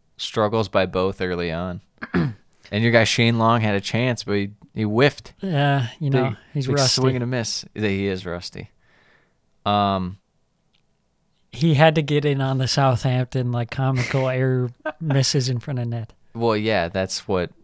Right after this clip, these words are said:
Speaker 1: uh, Hasenhüttl pulled him aside before the game. He's like, "Look, you're gonna miss a decent chance, at least a decent chance, if not a really good chance."
Speaker 2: You're getting on the bloopers reel.
Speaker 1: <laughs> Um, yeah, I just thought that, uh,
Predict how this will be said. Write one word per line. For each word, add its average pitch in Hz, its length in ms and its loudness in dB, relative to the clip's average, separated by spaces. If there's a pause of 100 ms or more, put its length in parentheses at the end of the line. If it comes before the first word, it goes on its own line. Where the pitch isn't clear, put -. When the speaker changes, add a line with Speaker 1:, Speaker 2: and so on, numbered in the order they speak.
(220)
Speaker 1:
uh, 87 260 -10 (100)
Hasenhüttl 104 560 0
pulled 92 160 -2
him 87 120 -6
aside 85 280 -6
before - 260 -12
the - 80 -12
game. 64 120 -12
He's - 100 -12
like, 78 160 -10
"Look, - 240 -14 (360)
you're 98 200 -2
gonna 113 180 -2
miss 87 300 -4 (180)
a 87 120 -6 (440)
decent 95 380 -4
chance, 82 420 -6
at 92 140 -4
least 113 260 0
a 98 60 -4
decent 90 320 -6
chance, 85 260 -8
if 87 100 -10
not 87 220 -6
a 90 80 -6
really 85 300 -8
good - 120 -12
chance." - 300 -6
Speaker 2:
You're 170 140 4
getting 165 220 4
on 151 120 4
the 135 100 2
bloopers 127 480 -2
reel. 123 280 -2 (680)
Speaker 1:
<laughs> 156 100 4 (1300)
Um, 117 580 4 (560)
yeah, 139 300 -2
I 139 100 -2
just 151 260 -6
thought 151 340 -2
that, 123 240 -2
uh, 92 320 2